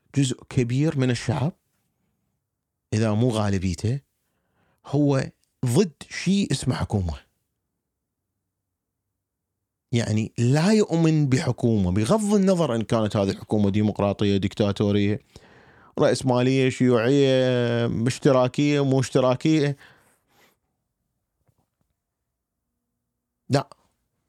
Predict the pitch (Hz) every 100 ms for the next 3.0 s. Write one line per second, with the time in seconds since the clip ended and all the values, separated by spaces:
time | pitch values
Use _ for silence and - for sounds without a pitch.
0 | _ _ _ _ _ _ _ 123 110 -
1 | 330 349 370 _ _ _ _ _ _ _
2 | _ _ 135 240 214 - - 98 80 67